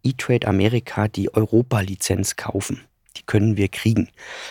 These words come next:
Aber dafür brauchen wir eine Webseite. Machen Sie sich mal Gedanken dazu, wie das so aussehen könnte.“ Ich habe leider diese Skizze von damals nicht mehr. Äh, die würde ich mir heute gerne nochmal angucken. Also wahrscheinlich würde ich dann vor Scham im Boden versinken. Aber,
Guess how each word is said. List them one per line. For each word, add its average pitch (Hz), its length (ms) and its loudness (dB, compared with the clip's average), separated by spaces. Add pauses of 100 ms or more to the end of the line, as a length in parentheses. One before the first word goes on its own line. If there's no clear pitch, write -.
(120)
Aber 98 160 0
dafür 113 240 2
brauchen 117 240 2
wir 107 60 2
eine 101 100 2
Webseite. - 440 -4
Machen 107 200 2
Sie 113 60 -2
sich 110 120 -2
mal 98 120 2
Gedanken - 380 -4
dazu, - 400 -8
wie 107 100 2
das 104 180 4
so 98 140 0
aussehen 98 320 0
könnte.“ - 240 -8 (800)
Ich - 140 0
habe 107 160 0
leider 117 300 4
diese 113 240 0
Skizze - 380 0
von 95 160 -2
damals 95 380 2
nicht 98 180 0
mehr. 127 320 2
Äh, 104 100 0
die 104 220 0
würde 107 100 2
ich - 220 -8
mir 101 100 4
heute 98 200 2
gerne 101 180 2
nochmal 104 240 2
angucken. 127 440 0
Also 104 140 -4
wahrscheinlich 101 420 0
würde - 140 -2
ich 110 80 -6
dann 95 160 0
vor - 140 -2
Scham 101 260 2
im 98 120 0
Boden 104 240 2
versinken. 101 440 0
Aber, 104 220 0